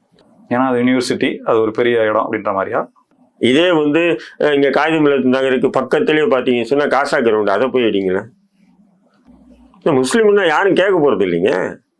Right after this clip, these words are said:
Speaker 2: சரி, இது விடுங்க.
Speaker 1: தலைவர்களை சரி செஞ்சா போதும்.
Speaker 2: புதுக்கோட்டையில அம்மாப்பட்டினம்னு சொல்லி ஒரு ரஹமத் நகர், ஒரு எட்டு தலைமுறை வாழ்ந்துட்டு இருக்காங்க.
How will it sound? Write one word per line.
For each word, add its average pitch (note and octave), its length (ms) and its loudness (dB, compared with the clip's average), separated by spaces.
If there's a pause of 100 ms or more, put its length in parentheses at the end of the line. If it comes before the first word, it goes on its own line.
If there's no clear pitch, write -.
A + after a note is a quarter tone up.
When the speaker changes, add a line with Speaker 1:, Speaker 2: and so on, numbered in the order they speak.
(220)
Speaker 2:
சரி, G#2+ 240 0
இது A#2+ 240 2
விடுங்க. F#2+ 280 -2 (240)
Speaker 1:
தலைவர்களை D3 420 0
சரி C#3 200 -2
செஞ்சா C#3 220 0
போதும். C3 280 -4 (260)
Speaker 2:
புதுக்கோட்டையில C#3 800 0
அம்மாப்பட்டினம்னு A#2+ 680 0
சொல்லி A#2+ 220 0
ஒரு G2+ 240 2
ரஹமத் C3 420 0
நகர், E2+ 280 -4 (540)
ஒரு F#2 180 0
எட்டு G#2 260 0
தலைமுறை C3 420 0
வாழ்ந்துட்டு A2+ 380 -2
இருக்காங்க. E2+ 320 -4